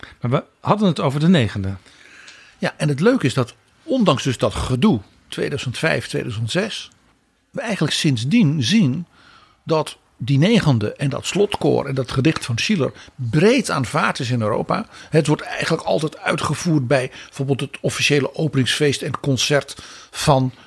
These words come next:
Speaker 2: het nieuwe voorzitterschap van Slovenië, van Kroatië, van, hè, de Tsjechen.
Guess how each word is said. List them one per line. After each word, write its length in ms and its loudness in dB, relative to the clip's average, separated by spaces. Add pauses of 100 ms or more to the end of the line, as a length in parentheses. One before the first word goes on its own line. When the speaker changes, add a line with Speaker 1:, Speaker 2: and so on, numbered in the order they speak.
(120)
Speaker 2:
het 140 -6
nieuwe 200 4
voorzitterschap 640 -2
van 300 -2
Slovenië, 720 2
van 200 -8
Kroatië, 760 0
van, 280 -4 (440)
hè, 520 -2
de 100 0
Tsjechen. 580 2